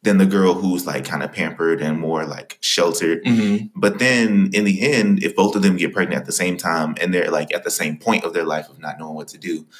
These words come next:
Speaker 1: the girl who's, like, it's already built into her, she's naturally a hustler, she's going to
Speaker 2: Find a
Speaker 1: find a
Speaker 2: way,
Speaker 1: way.
Speaker 2: yeah.
Speaker 1: But the girl who, like, she gets dropped by her family and now she's really lost, she,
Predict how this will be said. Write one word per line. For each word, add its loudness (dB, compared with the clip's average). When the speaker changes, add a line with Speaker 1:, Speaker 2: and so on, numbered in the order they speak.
Speaker 1:
the 2
girl 6
who's, 2
like, 2
it's -4
already 0
built 0
into 2
her, 0
she's -8
naturally -6
a -8
hustler, -6
she's 2
going 6
to 0
Speaker 2:
Find 0
a -2
Speaker 1:
find 2
a 4
Speaker 2:
way, 4
Speaker 1:
way. 2
Speaker 2:
yeah. 2
Speaker 1:
But 2
the 2
girl 4
who, -2
like, -2
she 0
gets -2
dropped -2
by -6
her -2
family -4
and -2
now -2
she's -6
really 2
lost, -2
she, -2